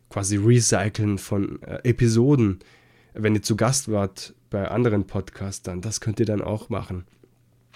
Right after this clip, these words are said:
Also all diese Dinge in irgendeiner Weise integrieren in eurem Podcast-Format. Wie gesagt, es geht nicht für alle Podcasts, es geht nicht, äh, es geht einfach nicht. Verstehe ich vollkommen,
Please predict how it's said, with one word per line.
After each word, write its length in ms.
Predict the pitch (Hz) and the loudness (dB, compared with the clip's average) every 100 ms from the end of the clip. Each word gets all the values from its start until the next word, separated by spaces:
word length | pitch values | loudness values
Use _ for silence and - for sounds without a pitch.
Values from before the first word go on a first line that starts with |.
| - | -6
Also 220 | 135 120 | -2 0
all 180 | - 151 | 4 4
diese 240 | 151 139 131 | 4 4 2
Dinge 420 | 117 139 143 139 - _ _ _ _ _ | 6 8 8 6 -2 _ _ _ _ _
in 120 | - 120 | -4 4
irgendeiner 580 | 135 143 - 120 117 | 6 6 6 6 6
Weise 520 | 107 107 110 107 107 101 _ _ _ _ _ | 6 6 4 4 2 2 _ _ _ _ _
integrieren 680 | 127 - 113 131 156 113 101 | 2 4 6 8 10 8 4
in 140 | 98 | 2
eurem 360 | 85 98 104 95 | 0 0 0 0
Podcast-Format. 840 | 113 - 92 - 95 101 - - | -2 -4 -6 -8 -8 -8 -8 2
Wie 60 | |
gesagt, 260 | 120 120 117 | 4 6 4
es 140 | 117 | 2
geht 200 | - 156 | 6 6
nicht 360 | 156 143 - - _ _ _ | 6 0 -4 -18 _ _ _
für 240 | - 117 - | -8 -4 4
alle 160 | 170 | 4
Podcasts, 500 | 180 160 - 147 143 | 6 4 2 0 0
es 140 | 120 - | -2 -2
geht 160 | 113 | -2
nicht, 240 | 117 110 - | -2 -6 -6
äh, 220 | 110 104 104 - _ _ | -6 -6 -8 -14 _ _
es 120 | - - | -10 4
geht 200 | 160 - | 4 4
einfach 300 | 90 95 - | -6 -10 -12
nicht. 240 | 90 - - | -14 -16 -6
Verstehe 340 | - 113 139 | -2 0 2
ich 100 | 139 | 2
vollkommen, 440 | - 113 180 214 | 2 2 4 2